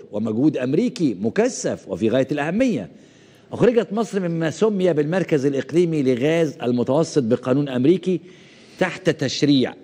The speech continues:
وبخطوات عملية، ويشمل القانون من بعض ما يشمل شجع على التعاون بين الثلاث دول فقط في مجال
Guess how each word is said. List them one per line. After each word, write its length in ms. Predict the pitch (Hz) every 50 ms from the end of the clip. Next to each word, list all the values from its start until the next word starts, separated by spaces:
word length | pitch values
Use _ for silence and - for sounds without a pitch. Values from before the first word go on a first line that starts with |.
| -
وبخطوات 920 | 87 92 92 95 104 - - 110 98 - 110 117 135 135 117 98 - -
عملية، 640 | 90 85 92 95 101 110 139 185 208 214 220 214 185 - - - - - _ _ _ _ - -
ويشمل 960 | 110 131 147 190 240 285 285 - - - 185 180 196 226 254 247 220 175 147 139 - 175
القانون 920 | 202 240 233 170 - - 160 151 156 156 160 156 143 131 117 104 101 92 82 - - _ _ _ _ _ _ -
من 260 | 110 113 135 143 143
بعض 260 | 139 208 214 214 196 214
ما 240 | 202 202 202 226
يشمل 460 | 240 214 - - 214 240 240 247 220 175 - - - - _ _ _ _ _
شجع 420 | - - - 165 175 165 147 165 156
على 200 | 139 143 151 151
التعاون 460 | 143 - - 147 151 160 160 156 147
بين 160 | 143 147 147
الثلاث 360 | 143 135 - - 170 165 156 135
دول 340 | 127 135 180 170 160 147
فقط 600 | 120 - - - 202 190 - - 208 214 214 -
في 120 | - - 156
مجال 300 | 139 143 131 135 143